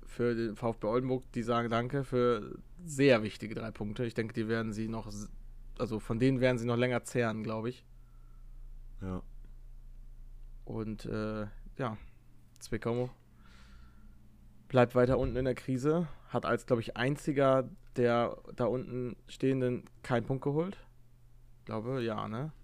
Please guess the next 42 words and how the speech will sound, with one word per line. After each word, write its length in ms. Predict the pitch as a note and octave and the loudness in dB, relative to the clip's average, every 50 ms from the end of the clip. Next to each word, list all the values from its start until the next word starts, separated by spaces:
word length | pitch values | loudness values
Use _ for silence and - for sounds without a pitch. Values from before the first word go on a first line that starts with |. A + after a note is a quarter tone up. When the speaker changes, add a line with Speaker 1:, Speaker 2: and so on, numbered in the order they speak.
| - - - - | -20 -18 -8 -4
Speaker 1:
Nee, 100 | A#2+ A2+ | -2 4
Dor-, 220 | G2 A#2+ B2+ A2+ A#2 | 6 8 8 8 8
ja 80 | A#2 | 6
gut, 160 | F2+ A#2+ A#2 | 4 2 4
Speaker 2:
Mhm. 20 | F2 | 6
Speaker 1:
Dortmund, 380 | G#2 G2+ F#2+ F2 A2 G#2+ G#2 | 6 6 6 6 2 0 0
wenn 100 | G#2+ G#2+ | -2 -2
man 100 | A2+ A2+ | 0 2
Dortmund 280 | A2 B2+ B2 B2+ C3 B2+ | 4 4 4 4 2 0
mitzählt, 400 | B2+ B2 - - B2+ B2+ B2+ - | 0 -2 -2 0 0 0 0 0
aber 120 | - A2 G#2+ | -2 -2 0
die 100 | - F2+ | 2 2
haben 160 | F#2+ G#2+ A2+ | 2 4 2
ja 60 | G#2+ | 2
auch 40 | G2 | 0
Speaker 2:
Dortmund, 100 | F2+ E2+ | -2 -2
Speaker 1:
gegen 160 | - - - | -4 -4 -4
Speaker 2:
aber 100 | F2 E2+ | -4 -4
die, 200 | - F#2+ F2+ F2+ - - F#2 | -2 -2 -4 -4 -4 -4 -2
ja, 300 | F#2 F#2 F#2+ G2 F#2+ F#2+ | 2 4 6 6 6 4
doch, 260 | - G2+ G2 G2 - F#2+ | 4 4 4 4 2 0
aber 140 | E2+ E2+ | -4 -4
die 100 | E2+ F#2 | -4 -4
sollte 320 | E2+ - G#2+ G2+ D#2+ - A#2 | 0 4 4 4 6 6 6
man 140 | F#2+ F2 F2+ | 6 4 4
trotzdem 300 | - A2 F2 G#2 G2+ G2+ | 2 2 2 4 2 2
mitzählen, 260 | F#2+ - G2+ F#2 F2 | 2 0 -2 -4 -4
die 80 | E2+ | -4
stehen 200 | - - F#2+ F2+ | -6 -6 -8 -6
halt 140 | F2+ F2+ - | -6 -8 -8
auch 220 | - - G2 F#2+ D2+ | -6 -6 -6 -4 -4
unten 280 | D2 E2+ - D#2+ F2 | -6 -8 -8 -8 -6
mit 200 | E2+ D#2+ - - | -6 -6 -8 -10
drin. 160 | - E2 E2 - - - - - - | -12 -14 -14 -16 -20 -20 -20 -12 -8
Und 100 | F2 E2+ | -4 -2
jetzt 200 | F2 A2+ A2 - | -2 -2 -2 -2
Speaker 1:
Ja. 60 | F2+ | -2
Speaker 2:
ja 20 | F2 | -4
nur 160 | F2 F#2 F2+ | -2 -2 -2
noch 160 | F2 F2+ - | -2 -4 -6
stärker 400 | - - - F#2+ F#2 F#2 - F2+ | -8 -6 -4 -4 -4 -2 -4 -4
als 300 | E2 D#2 E2 - - | -6 -6 -6 -8 -12